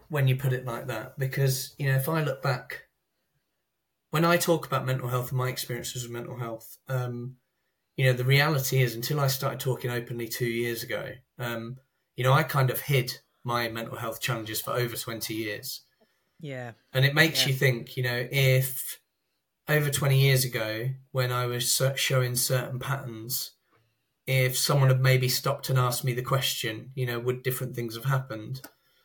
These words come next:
Speaker 1: Um, alcohol feels like it's one of those areas that people are really scared to approach. Um,
Speaker 2: Yeah.
Speaker 1: and it feels that people are, and I, I don't think it's a case of,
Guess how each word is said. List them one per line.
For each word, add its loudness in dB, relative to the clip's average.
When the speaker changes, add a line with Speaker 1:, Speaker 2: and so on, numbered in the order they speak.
Speaker 1:
Um, 4
alcohol 2
feels 2
like 2
it's -4
one 4
of 4
those -2
areas 0
that -12
people -2
are 0
really -2
scared -2
to -4
approach. -4
Um, -4
Speaker 2:
Yeah. -8
Speaker 1:
and -2
it -2
feels 2
that -8
people 0
are, -6
and -4
I, -10
I -6
don't 2
think -2
it's -2
a -4
case 0
of, 2